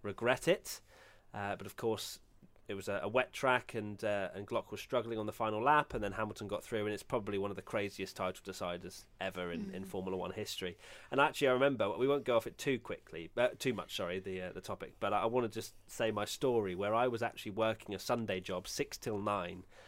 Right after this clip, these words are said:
Speaker 1: uh, at Londis. Other supermarkets are available. Um, and I was taping it, recording it, and I was cu-, I couldn't wait for nine o'clock 'cause I think I had to stop halfway through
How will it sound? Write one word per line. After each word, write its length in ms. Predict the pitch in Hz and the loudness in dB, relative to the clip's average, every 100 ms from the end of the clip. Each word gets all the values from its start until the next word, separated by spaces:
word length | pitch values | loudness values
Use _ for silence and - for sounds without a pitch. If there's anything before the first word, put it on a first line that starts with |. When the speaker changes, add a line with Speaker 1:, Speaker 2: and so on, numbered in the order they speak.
| - - | -18 -6
Speaker 1:
uh, 280 | 101 98 98 | -2 0 0
at 140 | - 135 | 0 4
Londis. 580 | 156 131 101 82 - - | 6 6 0 -6 -8 -8
Other 220 | 104 95 | -6 -4
supermarkets 640 | - 95 90 90 87 - - | -4 -6 -4 -6 -6 -8 -6
are 120 | 92 | -4
available. 500 | 92 95 90 90 92 - - - - | -4 -4 -6 -10 -14 -16 -20 -20 -6
Um, 540 | 104 101 101 98 98 - 110 | 0 0 0 -2 -6 -4 -2
and 400 | 101 98 98 - - _ | 0 0 -4 -10 -16 _
I 120 | 117 113 | 0 0
was 160 | 110 | 0
taping 380 | - 160 - 95 | 0 0 0 -4
it, 120 | 85 | -6
recording 400 | - - 147 98 | -4 0 2 0
it, 160 | 87 - - | -6 -12 -2
and 360 | 107 107 110 107 - _ - - - _ - _ - - | 0 0 -2 -8 -12 _ -20 -20 -20 _ -20 _ -12 0
I 80 | 123 | 2
was 100 | - | 2
cu-, 220 | - 185 123 | 0 0 0
I 60 | 120 | 2
couldn't 280 | 185 147 | 4 6
wait 160 | 156 131 | 4 4
for 80 | 143 | 6
nine 240 | 143 135 | 6 6
o'clock 220 | 131 139 | 4 2
'cause 80 | - | 2
I 60 | 123 | -2
think 120 | 165 | 0
I 60 | 156 | 0
had 120 | 151 | 0
to 60 | - | -2
stop 300 | - 156 - | 0 0 4
halfway 420 | 143 139 147 123 | 6 6 6 2
through 360 | - 143 104 | 4 2 2